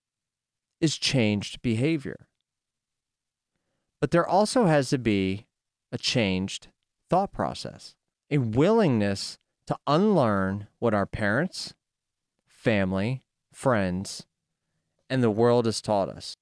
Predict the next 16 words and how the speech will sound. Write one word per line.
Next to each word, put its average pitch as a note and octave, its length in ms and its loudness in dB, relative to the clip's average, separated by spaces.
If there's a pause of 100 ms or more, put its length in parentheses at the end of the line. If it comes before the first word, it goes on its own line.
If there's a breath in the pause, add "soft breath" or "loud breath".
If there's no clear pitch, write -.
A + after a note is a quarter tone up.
(140)
This D#3 680 0 (220)
is C3+ 200 0
the B2+ 80 4
mission B2 400 2
of A2 80 0
the G#2+ 80 -2
twelve B2 440 0
as G2+ 140 -2
Jesus C3 460 -2
begins F#2+ 420 -4
to A#2+ 80 -4
gather B2+ 400 0
them, C2+ 200 -12 (1300)
to F3+ 100 2
become A2 680 -2
fishers - 840 -6